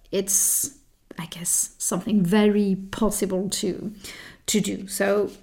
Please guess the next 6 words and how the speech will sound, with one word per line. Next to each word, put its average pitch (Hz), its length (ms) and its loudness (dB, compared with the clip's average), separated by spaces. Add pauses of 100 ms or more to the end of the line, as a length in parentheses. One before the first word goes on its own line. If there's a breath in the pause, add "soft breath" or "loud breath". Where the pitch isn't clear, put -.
(180)
that's, - 640 4 (220)
um, 190 1080 -4 (280)
that's - 640 2 (300)
not 226 440 4
a - 140 -2
big 190 500 6